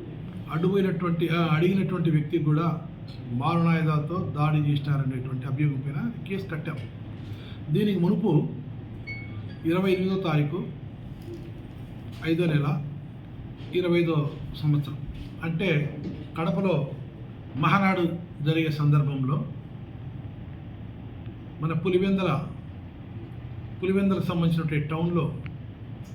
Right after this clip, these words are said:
తెలుగుదేశం పార్టీ లీడర్స్ అక్కడక్కడ తోరణాలు ప్లస్ జెండాలు on the way-లో పబ్లిక్ ప్లేస్లో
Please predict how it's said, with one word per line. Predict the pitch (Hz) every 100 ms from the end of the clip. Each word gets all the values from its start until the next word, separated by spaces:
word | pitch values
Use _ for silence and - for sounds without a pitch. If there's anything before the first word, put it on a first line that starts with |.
| - - - - - - - - - -
తెలుగుదేశం | 180 196 196 180
పార్టీ | 170 165 156 151 - - - - - - - - - - - - -
లీడర్స్ | 170 170 - 151 - - - - - - - - - - - - - - - - - - - - - - - - - -
అక్కడక్కడ | 170 196 185 196 196 139 - - - - - -
తోరణాలు | 175 175 170 156 151 - - - - - - - - - - - 165
ప్లస్ | 185 - - - - - -
జెండాలు | 123 156 170 170 156 - - - - - - - - - - - 160
on |
the | 156
way-లో | 151 - 156 - - - - - - - - -
పబ్లిక్ | 170 170 190
ప్లేస్లో | 170 147 165 170